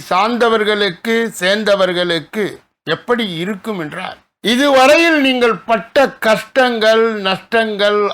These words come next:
அவமானங்கள், அசிங்கங்கள், வெளியே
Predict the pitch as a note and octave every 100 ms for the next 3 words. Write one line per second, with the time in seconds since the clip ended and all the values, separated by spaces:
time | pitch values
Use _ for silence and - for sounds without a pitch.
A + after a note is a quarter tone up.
0 | - E3 G#3 A3 A3 G#3 G3+ G3 F3+ F#3+
1 | F#3+ - D#3 - G#3 G#3 F#3 E3+ D#3+ -
2 | _ - F#3 A3 B3